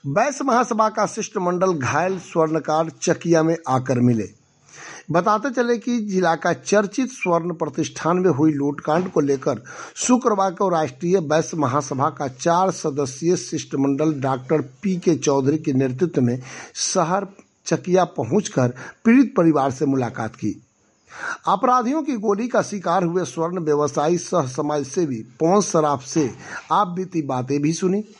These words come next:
घटना पर चिंता व्यक्त की। वहीं कहा कि प्रदेश समेत जिला में आपराधिक घटनाओं की वृद्धि हुई है। अपराधी बेखौफ आए दिन हत्या, लूट आदि की घटनाओं का अंजाम दे रहे हैं, जिसमें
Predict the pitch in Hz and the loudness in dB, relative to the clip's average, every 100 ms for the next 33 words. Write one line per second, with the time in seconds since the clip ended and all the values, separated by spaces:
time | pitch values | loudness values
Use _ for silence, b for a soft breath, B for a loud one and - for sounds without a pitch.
0 | B B B B 151 175 - 262 262 208 | B B B B -2 -2 0 0 2 -2
1 | - 180 165 139 127 135 131 113 113 101 | -2 -2 -2 -2 -4 -6 -8 -12 -10 -10
2 | - _ _ - - B - 151 180 254 | -14 _ _ -18 -16 B -4 2 4 2
3 | 254 147 185 175 214 170 143 180 196 170 | 0 -2 -2 -4 -2 -2 0 2 2 2
4 | 156 175 139 151 156 165 208 - 147 156 | 2 0 0 0 2 0 -2 -2 -2 -2
5 | 139 143 185 151 151 143 135 131 165 135 | -2 -2 -2 -4 -4 -2 -2 0 -2 -2
6 | 127 123 151 170 180 226 B B B B | -2 0 2 2 2 0 B B B B
7 | 156 175 196 196 214 214 180 156 - 165 | -2 0 2 0 0 -2 -4 -4 -2 2
8 | 214 226 - - 143 160 185 151 160 190 | 4 2 -2 -8 -2 0 0 -2 -4 -4
9 | 208 - - 147 156 - 170 175 175 143 | -6 -12 -4 -4 -2 0 2 0 -2 -6
10 | 151 170 - 135 139 139 143 190 170 147 | -6 -8 -8 -4 -4 -4 -6 -8 -2 -2
11 | 151 139 131 156 180 165 139 135 131 127 | 0 0 0 0 -2 0 0 0 0 0
12 | 120 110 107 104 98 95 _ _ B B | -2 -2 -4 -6 -8 -12 _ _ B B
13 | B B B B 135 196 196 151 | B B B B 2 2 4 0